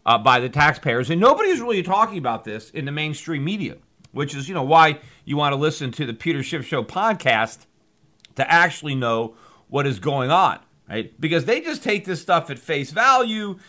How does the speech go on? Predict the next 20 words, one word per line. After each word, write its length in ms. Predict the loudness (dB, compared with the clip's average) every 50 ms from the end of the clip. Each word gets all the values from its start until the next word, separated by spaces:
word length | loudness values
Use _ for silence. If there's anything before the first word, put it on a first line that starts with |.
| _ _ _ -6
and 280 | -4 -4 -2 -4 -6 -10 _ _ -6
none 260 | 0 4 4 4 4
of 80 | 4 2
the, 80 | 2
of 160 | 2 0 -2
course, 320 | -6 -4 -4 -4 -4 -4 -6
Republicans 640 | -8 -2 0 2 4 4 4 2 2 2 0 0 -2
are 80 | -4 -2
gonna 200 | -2 0 -2 -2
point 360 | -4 -2 -2 -2 -2 -2 -2
this 220 | -6 -6 -2 0
out. 240 | 2 2 2 2 2
They 80 | 0 0
don't 160 | 0 0 2
want 140 | 0 0 0
to 60 | -2
criticize 600 | -6 -4 -4 -4 -4 -4 -4 -2 -2 -2 -2 -4
it. 60 | -8
The 60 | -6 -2
Democrats, 640 | -2 0 0 -2 -4 -2 -2 -2 -2 -4 -8 -18